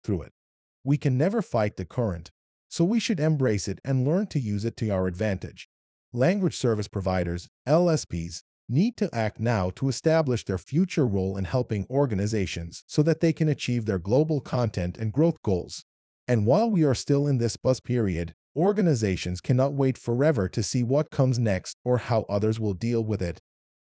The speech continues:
They need to take concrete action and be fast with it. Ecolad has been proactively adapting to this new reality since twenty sixteen. It's not new to us. We have embraced it, and we're already seeing the practical applications in our work,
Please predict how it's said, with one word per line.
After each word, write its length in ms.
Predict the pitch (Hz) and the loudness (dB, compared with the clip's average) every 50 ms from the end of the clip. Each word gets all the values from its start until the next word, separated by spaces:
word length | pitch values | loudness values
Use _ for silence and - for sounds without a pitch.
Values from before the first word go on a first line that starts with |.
| _ | _
They 160 | - 156 160 165 | 2 4 4 6
need 180 | 190 220 202 - | 4 2 0 -2
to 60 | 202 | -4
take 280 | - - 143 131 - | 0 0 0 0 0
concrete 400 | - - 92 90 - - 131 123 - | -4 -4 -4 -4 -2 -2 -4 -4 -2
action 460 | - 95 90 - - - 87 87 92 - - | -2 -4 -4 -4 -4 -6 -6 -6 -6 -6 -4
and 140 | 127 123 113 | -4 -2 -2
be 80 | 113 113 | -2 -4
fast 500 | - - - 143 139 156 165 - - - | -4 -4 -2 0 0 0 -2 -4 -4 -6
with 140 | 92 82 - | -6 -6 -6
it. 160 | - - - _ _ _ _ - | -10 -14 -18 _ _ _ _ -4
Ecolad 600 | - 147 - - 208 226 233 185 123 107 104 104 | -2 -2 0 2 2 2 4 4 4 4 2 4
has 160 | 107 123 120 120 | 2 0 -2 0
been 180 | 131 131 135 | 0 -2 -2
proactively 800 | - - 131 131 135 143 - - 175 160 135 143 151 151 127 113 | 0 0 0 2 2 0 0 2 0 2 2 2 0 0 0 0
adapting 500 | 101 95 117 120 131 - - 117 104 101 | 0 2 2 2 2 2 -2 -4 -4 -2
to 80 | - 95 | -4 -2
this 220 | 101 98 92 - | -2 -2 -4 -2
new 180 | 104 107 113 113 | -2 -2 0 0
reality 540 | 101 104 104 110 131 135 117 82 82 85 87 | 0 0 2 2 2 2 0 0 -4 -6 -8
since 240 | - - 107 98 | -6 -6 -6 -6
twenty 340 | - - - 104 101 98 98 | -6 -4 -4 -2 -2 -2 -2
sixteen. 680 | 92 - - - - - - - 135 95 87 82 85 _ _ _ _ _ _ - | -4 -6 -8 -8 -8 -8 -4 -2 -2 -2 -2 -6 -10 _ _ _ _ _ _ -4
It's 180 | 135 127 - - | -4 -2 0 2
not 300 | 143 160 185 233 196 165 | 2 4 4 2 0 -2
new 140 | 156 139 123 | -2 -2 -2
to 180 | - 110 92 | -2 -2 -4
us. 300 | 85 64 - - - - _ _ _ _ _ _ _ _ _ - | -4 -6 -8 -10 -10 -10 _ _ _ _ _ _ _ _ _ 0
We 160 | 165 220 233 | 2 4 4
have 120 | 262 208 | 4 4
embraced 540 | 196 185 160 123 135 131 143 151 - - - | 2 0 2 2 2 2 2 2 0 -2 -6
it, 140 | 87 78 - _ _ _ _ - | -6 -6 -8 _ _ _ _ -2
and 180 | 131 131 131 135 | 0 0 2 2
we're 120 | 165 - | 2 0
already 440 | - 160 175 185 185 196 202 196 190 | 2 4 4 4 4 2 2 0 0
seeing 360 | - - - 120 113 110 101 | -2 -2 -2 0 0 0 -2
the 80 | 95 87 | -2 -6
practical 600 | - - 117 123 147 160 - 196 - - 180 - | -6 -2 0 0 0 0 -2 -4 -4 -4 -6 -4
applications 720 | 127 139 147 - 123 107 - - 107 98 - - 95 98 | -2 -2 -2 -2 -2 -4 -2 0 -2 -2 -2 -4 -4 -4
in 100 | 95 90 | -2 -2
our 160 | 92 92 92 | 0 0 0
work, 300 | 90 95 120 107 92 80 | 0 0 -2 -2 -2 -4